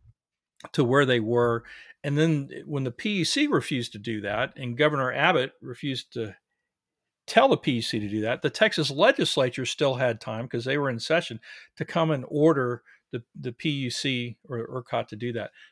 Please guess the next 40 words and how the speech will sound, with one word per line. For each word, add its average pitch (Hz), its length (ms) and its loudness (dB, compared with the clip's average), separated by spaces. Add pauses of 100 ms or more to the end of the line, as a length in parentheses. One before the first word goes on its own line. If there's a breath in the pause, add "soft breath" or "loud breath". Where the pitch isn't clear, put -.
(120)
None 160 360 2
of 185 140 4
them 120 340 -4 (180)
came 143 280 -6
and 120 160 -6
did 139 220 -2
that. 101 280 -6 (420 loud breath)
And 139 180 2
one 165 120 6
of 202 60 4
the 160 80 6
reasons 151 420 4 (200)
I 120 100 -10
don't, 123 300 -6 (180)
I 123 80 -6
think 165 280 0
they 113 140 0
did 175 260 4
that, 117 200 4
it - 80 -6
was 127 200 -2
because 123 500 -2 (540 soft breath)
natural 143 500 2
gas 151 300 6
companies 117 680 -2
who 143 80 -2
had 120 120 -2
made 120 180 0
a 104 100 -2
fortune 196 580 2
off 107 220 -4
of 107 60 -4
this 107 200 -4
thing, 117 360 -2
because 120 360 0
when 110 280 -4 (160)
electricity 170 560 0
prices 185 400 0
went 190 160 0
up, 190 160 0